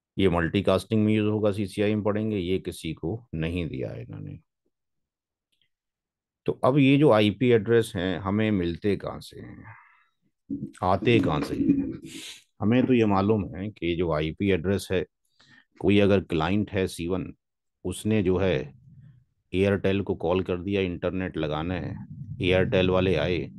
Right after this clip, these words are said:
और वो आईपी एड्रेस दे के चले गए इसको, घर पे मॉडेम राउटर लगा गए उसके। कोई दूसरा बंदा, कोई इंटरनेट चाहिए, उसको भी एक आईपी एड्रेस एयरटेल से मिल गया। अब जो सी वन को मिला होगा एड्रेस और जो सी टू को मिला होगा, दोनों सेम होंगे कि अलग-अलग होंगे?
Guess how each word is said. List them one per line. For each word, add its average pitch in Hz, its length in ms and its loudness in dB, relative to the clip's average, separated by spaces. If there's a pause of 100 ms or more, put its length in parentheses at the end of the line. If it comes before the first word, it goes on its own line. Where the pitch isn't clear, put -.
(460)
और 87 220 0
वो 78 280 -4 (680)
आईपी 78 340 0
एड्रेस 76 300 -4
दे 73 100 -8
के - 140 -10
चले 80 260 -4
गए 85 120 0
इसको, - 260 -12 (320)
घर 80 100 -4
पे 78 140 -6
मॉडेम 76 320 0
राउटर 78 300 0
लगा 78 260 0
गए 80 180 -6
उसके। - 240 -14 (1700)
कोई 113 220 8
दूसरा 110 360 4
बंदा, 117 600 4
कोई 107 280 2 (140)
इंटरनेट 107 480 -2
चाहिए, 104 340 -2
उसको 73 320 -8
भी 92 140 0
एक 90 120 -2
आईपी 87 320 -2
एड्रेस 90 260 -4
एयरटेल 87 300 -2
से 87 120 -8
मिल 80 160 -6
गया। 80 240 -8 (180)
अब 101 140 0
जो 123 120 4
सी 113 240 0
वन 123 200 4
को 123 160 2
मिला 113 240 4
होगा 110 260 4
एड्रेस 104 400 -2 (100)
और 92 140 -2
जो 95 120 -2
सी - 180 -6
टू 101 160 -4
को 95 120 0
मिला 87 200 2
होगा, 85 160 2
दोनों 95 300 2
सेम 107 240 2
होंगे 120 260 2
कि 123 120 -2
अलग-अलग 95 380 -2
होंगे? 71 320 -18